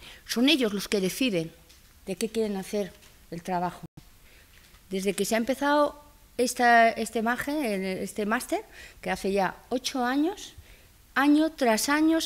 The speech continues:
hay un ala-, un alumno que hemos desarrollado el trabajo fin de máster sobre aspectos de accesibilidad.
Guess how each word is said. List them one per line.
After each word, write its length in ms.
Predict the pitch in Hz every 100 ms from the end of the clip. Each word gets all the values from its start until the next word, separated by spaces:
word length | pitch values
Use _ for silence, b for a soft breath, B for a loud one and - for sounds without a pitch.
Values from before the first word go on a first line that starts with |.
| -
hay 220 | 240 220 -
un 160 | 254 240
ala-, 280 | 214 247 247
un 160 | 254
alumno 460 | 208 233 285 302 277
que 80 | 226
hemos 160 | 220
desarrollado 500 | 208 202 190 214 262
el 80 | 247
trabajo 420 | 190 190 220 247
fin 380 | 214 - 294 269
de 100 | 196
máster 460 | 214 262 - 294 285
sobre 400 | - 220 196 185
aspectos 720 | - - 302 - 311 262 214
de 200 | 285 285
accesibilidad. 760 | 196 - - 185 180 180 180